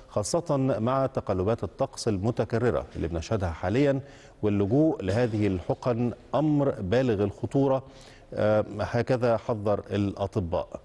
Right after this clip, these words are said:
ووفقا لما قالوا أساتذة، آه، طب القصر العيني، فهذه النوعية من الحقن محتوياتها خطيرة للغاية، لأن بيها تركيزات عالية من المسكنات عالية المفعول والتركيز،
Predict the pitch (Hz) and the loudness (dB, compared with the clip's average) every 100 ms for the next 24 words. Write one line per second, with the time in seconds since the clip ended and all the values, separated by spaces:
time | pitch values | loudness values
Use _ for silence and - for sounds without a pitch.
0 | - - - - 85 101 127 120 110 104 | -16 -20 -20 -6 0 0 0 -2 0 0
1 | 95 120 123 101 92 120 101 104 - - | 0 0 2 0 0 0 0 -2 -2 -6
2 | 104 92 87 127 98 76 78 - 117 - | 0 0 0 -2 -2 -4 -6 -4 -6 -2
3 | 101 95 113 175 185 175 131 135 123 101 | 0 2 2 4 2 2 2 4 4 4
4 | 98 95 117 117 110 92 87 107 110 104 | 4 2 2 0 0 0 2 2 2 2
5 | 113 110 90 85 82 135 85 71 73 - | 2 0 0 -2 -2 -2 -2 -4 -8 -8
6 | 85 - - 87 110 - 90 98 - 131 | -6 -4 -2 0 0 -2 -6 -4 0 2
7 | 95 85 92 92 139 151 147 - - - | 2 0 -2 0 2 4 2 -2 -18 -20
8 | - - 104 107 165 151 131 110 - 98 | -8 0 2 4 4 2 0 -2 -2 0
9 | 104 127 127 - 64 64 101 113 73 64 | 2 2 0 -4 -2 -2 -2 -2 -2 -4
10 | - 92 98 82 - 78 82 92 - 101 | -4 -2 0 0 -2 -4 -2 -4 -4 -2
11 | 117 107 78 95 104 87 82 78 131 147 | 0 -2 -2 0 -2 -2 -6 -2 0 2
12 | 139 - - - - 110 - 110 - 131 | 0 -6 -20 -10 -2 -2 0 -4 0 0
13 | 78 62 | 0 -2